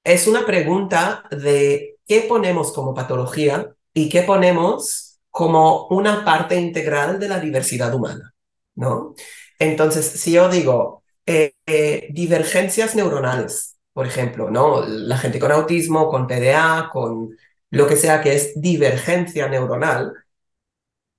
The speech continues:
están haciendo una campaña enorme para ser reconocidas no como patologías, sino como, digamos,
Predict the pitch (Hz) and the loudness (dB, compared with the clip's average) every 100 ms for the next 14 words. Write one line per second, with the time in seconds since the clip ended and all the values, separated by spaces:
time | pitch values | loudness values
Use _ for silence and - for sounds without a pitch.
0 | _ _ _ _ _ 151 131 131 147 151 | _ _ _ _ _ -4 0 0 0 0
1 | 156 165 185 160 131 131 147 170 156 151 | 2 2 2 0 -2 0 2 2 2 2
2 | 156 185 208 202 143 135 - 143 147 160 | 0 -2 -2 -4 -6 -2 0 0 -2 -4
3 | 165 147 131 180 170 175 202 - 156 165 | -2 -2 -2 -2 0 0 -2 -2 0 2
4 | 185 180 165 160 - 156 151 135 131 180 | 0 -2 -4 -6 -6 -8 -4 -4 -4 -2
5 | 156 - - - _ _ _ - 147 151 | -2 -2 -6 -8 _ _ _ 0 2 2
6 | 160 160 - - 156 147 139 127 - - | 2 2 -4 0 2 4 2 2 -4 -10
7 | _ _ _ _ _ _ _ _ _ _ | _ _ _ _ _ _ _ _ _ _
8 | _ _ _ _ _ _ _ _ _ _ | _ _ _ _ _ _ _ _ _ _
9 | _ _ _ _ _ _ _ _ 139 147 | _ _ _ _ _ _ _ _ -12 -2
10 | 151 156 160 160 - - | 0 2 0 0 -4 -8